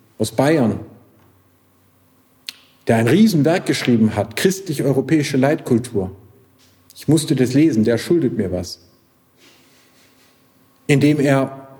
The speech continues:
unter anderem ausführt, dass die Protokolle der Weisen von Zion echt wären, diese furchtbare Fälschung. Hundertmal der Fälschung überführt. Wissenschaftlich ist es völlig klar. Aber er sagt, nein, die sind echt. Es gibt die jüdische Weltverschwörung.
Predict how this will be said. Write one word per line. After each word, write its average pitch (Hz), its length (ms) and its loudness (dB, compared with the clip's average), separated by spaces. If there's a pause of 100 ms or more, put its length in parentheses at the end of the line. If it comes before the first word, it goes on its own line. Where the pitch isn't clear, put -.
(140)
unter 135 260 0
anderem 156 360 0
ausführt, 151 720 -2 (460)
dass 123 160 -2
die 151 80 0
Protokolle 180 640 -2
der 147 140 0
Weisen 160 320 0
von 139 200 -2
Zion 139 340 0
echt 175 300 -4
wären, 113 240 2
diese 117 200 -4
furchtbare 165 580 -2
Fälschung. 156 520 -2 (1500)
Hundertmal 160 640 2
der 135 120 0
Fälschung 151 500 0
überführt. 127 560 0
Wissenschaftlich 165 640 -2
ist - 80 -6
es 160 140 -2
völlig 226 360 -2
klar. 135 340 -4
Aber 123 140 2
er 143 100 0
sagt, 127 200 -4
nein, 120 260 2
die 120 80 -4
sind 107 220 -2
echt. - 320 -8 (300)
Es - 180 -4
gibt - 220 -2
die 131 100 4
jüdische 107 380 2
Weltverschwörung. 98 800 -4